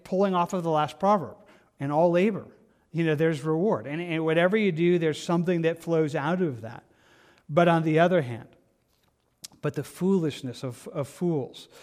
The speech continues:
And again, that's kind of the statement of the thing, kind of comparing the crown of the wise to the foolishness of fools.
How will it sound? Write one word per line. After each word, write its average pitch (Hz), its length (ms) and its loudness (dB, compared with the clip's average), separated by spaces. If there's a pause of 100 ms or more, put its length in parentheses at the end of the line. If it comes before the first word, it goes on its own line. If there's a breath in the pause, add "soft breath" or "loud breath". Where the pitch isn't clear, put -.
(220 loud breath)
And 143 120 -4
again, 147 240 -2
that's 147 220 -4
kind 160 240 -4
of 135 160 -6
the 123 280 -4 (260 loud breath)
statement 170 640 -4
of 147 100 -2
the 147 100 -4
thing, 156 280 -4
kind 147 160 -4
of 143 80 -6
comparing 151 380 -4
the 131 80 -6
crown 170 340 0
of 160 80 0
the 160 80 -2
wise 147 440 -2
to 135 100 -12
the 113 100 -12
foolishness 165 800 -2
of 131 100 -8
fools. 147 560 -4